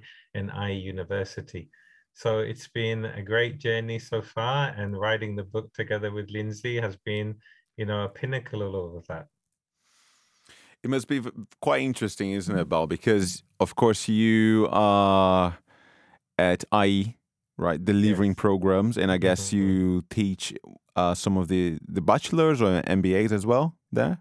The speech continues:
Speaker 1: Yeah, bachelors, mainly M B A, yeah.
Speaker 2: Okay, and it must be quite interesting to see this new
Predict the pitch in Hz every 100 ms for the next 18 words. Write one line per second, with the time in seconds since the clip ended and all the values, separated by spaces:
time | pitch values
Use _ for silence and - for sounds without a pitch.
0 | - 160 123 110 143 160 151 131 135 180
1 | 156 117 104 90 87 78 80 98 107 127
2 | 87 80 - - - 110 117 123 110 123
3 | 156 143 - 117 117 - 110 - 117 110
4 | 101 - 117 117 117 104